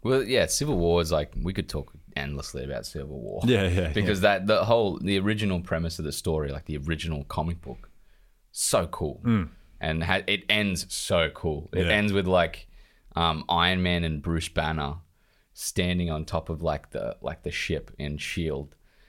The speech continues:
Speaker 1: And they're like, "So that was the, pl-, the, that," he goes, he goes, "That was, um, the second step or third step in a fifty-part series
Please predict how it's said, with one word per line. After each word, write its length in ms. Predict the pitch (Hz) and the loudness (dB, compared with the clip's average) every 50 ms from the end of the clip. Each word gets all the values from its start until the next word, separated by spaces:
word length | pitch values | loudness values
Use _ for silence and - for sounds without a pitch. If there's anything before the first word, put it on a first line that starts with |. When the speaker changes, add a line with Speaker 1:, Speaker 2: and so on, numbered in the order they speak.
| _ _ - | _ _ -4
Speaker 1:
And 140 | 82 80 82 | -2 0 2
they're 100 | 85 82 | 2 2
like, 280 | 85 82 76 78 - | 2 2 0 0 -4
"So 180 | - - 90 90 | 0 2 2 4
that 180 | 90 101 - - | 4 2 2 2
was 160 | 87 90 82 | -2 -2 -2
the, 120 | - 90 | -4 -4
pl-, 240 | - - - 90 - - | -4 -2 -4 -4 -2 -2
the, 120 | 87 85 - - - - - - - | -4 -4 -4 -10 -20 -20 -20 0 2
that," 160 | 110 120 - | 2 2 4
he 80 | 127 131 | 4 4
goes, 220 | 143 139 120 - - - - - | 4 4 4 2 -6 -14 -16 -4
he 80 | - 113 | 2 4
goes, 180 | 120 117 101 | 4 4 6
"That 220 | 101 123 143 - - | 6 6 6 6 4
was, 280 | 165 156 131 113 - - - _ _ _ _ _ _ | 2 2 2 0 -4 -8 -14 _ _ _ _ _ _
um, 340 | - - 101 95 92 90 - | 2 2 4 4 2 0 0
the 120 | 87 98 92 | 0 0 2
second 580 | - - - - 127 135 - - 143 107 90 - | 2 2 4 4 2 2 2 0 -2 0 0 -2
step 440 | - - - - 107 101 98 - | -2 -2 0 2 2 2 2 2
or 80 | - 82 | -2 -2
third 400 | - - - 104 104 104 98 90 | -2 0 2 2 2 2 2 0
step 420 | - - - - 98 92 90 - - _ | -2 -2 2 2 2 2 2 -4 -6 _
in 120 | 90 85 | -2 -2
a 60 | 85 80 | 0 -2
fifty-part 840 | - - - 107 98 - - 98 92 - - 92 87 82 - - | -4 -2 -4 -4 -2 -2 -4 -4 -2 0 0 0 0 0 -2 -2
series 680 | - - - 90 87 87 87 87 85 82 82 82 - | -4 -4 -2 0 0 2 2 2 2 0 -2 -4 -6